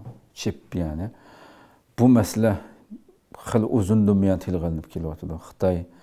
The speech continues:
taraf-tarafdan, e, Amerikaning boshlamchiligida Xitoyga ilg'or o'zak texnikasini setib berish, buningdan, e,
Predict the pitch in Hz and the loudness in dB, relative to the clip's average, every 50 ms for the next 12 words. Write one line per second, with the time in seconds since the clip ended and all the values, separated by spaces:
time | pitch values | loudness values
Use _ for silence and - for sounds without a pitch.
0 | - - - - _ _ _ - 107 95 95 90 - - 110 87 85 - - - | -20 -20 -20 -20 _ _ _ -2 -2 -2 -2 -4 -4 -2 -2 -2 -2 -4 -6 -6
1 | 98 98 104 101 - _ - - 90 87 85 85 82 87 104 117 135 - _ _ | -6 -6 -6 -8 -14 _ -12 -10 -10 -10 -10 -10 -12 -14 -16 -16 -18 -20 _ _
2 | _ - 101 95 92 87 82 - 90 90 90 78 73 - _ _ _ _ _ _ | _ -6 -4 -4 -4 -4 -4 -4 -4 -4 -4 -6 -8 -12 _ _ _ _ _ _
3 | _ _ _ _ _ _ _ _ _ - - _ _ - _ - 90 87 - - | _ _ _ _ _ _ _ _ _ -20 -20 _ _ -12 _ -8 -8 -6 -2 -2
4 | 101 95 85 - - 85 82 - - 80 87 95 - - - _ - - - - | 0 0 0 -2 -4 -4 -4 -6 -6 -6 -6 -8 -8 -12 -18 _ -20 -20 -20 -20
5 | - - - - - - - _ - - - 107 101 90 104 110 - - 101 95 | -20 -20 -20 -20 -20 -20 -20 _ -10 -4 -2 0 0 0 -2 -2 -2 0 0 0
6 | 87 87 98 92 82 - - - _ - 101 92 85 90 87 87 - - - - | 2 2 2 2 2 -4 -10 -12 _ -4 -2 -2 0 -2 -4 -4 -8 -14 -20 -20
7 | - - - 104 - - 98 90 82 - - - - 85 - - 87 85 - - | -18 -12 -12 -12 -8 -6 -6 -6 -6 -8 -10 -12 -12 -10 -8 -8 -8 -8 -10 -12
8 | _ - 87 78 80 76 - - - 87 87 87 85 80 87 80 80 - - - | _ -8 -6 -6 -6 -8 -10 -10 -8 -6 -4 -4 -4 -4 -6 -8 -8 -12 -18 -20
9 | - - - - - - _ _ - - | -20 -20 -20 -20 -20 -20 _ _ -12 -10